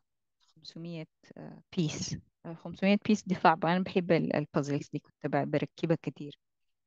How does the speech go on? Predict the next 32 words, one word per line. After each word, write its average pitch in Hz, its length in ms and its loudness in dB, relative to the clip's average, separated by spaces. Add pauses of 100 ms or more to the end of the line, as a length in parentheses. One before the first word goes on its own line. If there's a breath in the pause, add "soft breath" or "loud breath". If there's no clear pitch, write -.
(600)
ال 170 80 6
خمسمية 208 520 4
بازل 214 240 8
دي 233 120 4
بتكون 226 320 2
القطع 202 240 2
صغيرة 202 500 2
جدًا 180 300 -4
جدًا 160 460 -12
ومتشابهة. 160 720 0 (1400)
تأكد - 300 6
تمامًا 170 560 2 (280)
لو 165 280 0
أنت 240 240 6
ادوك 190 460 4
ال 156 280 -4
خمسمية 175 480 -6 (140)
قطعة 156 260 0
دي 151 220 -8 (460)
و-، - 60 -14 (220)
و-، 160 260 -2
وبورد 165 460 6 (140)
كده 165 200 4
وقال 147 200 2
لك: 185 160 2
"يلا 180 200 8
ركبها"، 190 440 2 (520)
من 170 100 -10
غير 233 220 8
ما 208 100 8
يدوك 170 340 2
الموديل، 170 440 4